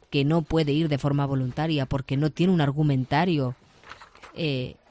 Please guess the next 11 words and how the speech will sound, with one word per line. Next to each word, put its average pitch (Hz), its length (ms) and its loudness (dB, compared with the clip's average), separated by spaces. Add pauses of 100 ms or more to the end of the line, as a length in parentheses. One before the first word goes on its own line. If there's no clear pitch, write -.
(120)
que 147 140 -2
sea 156 240 -2
creíble 139 600 0 (260)
a 156 100 -6
estas 151 260 -4
alturas, 147 640 -4 (920)
con 147 100 0
los 147 100 0
cambios 156 240 2
de 175 80 2
versiones. 151 600 -2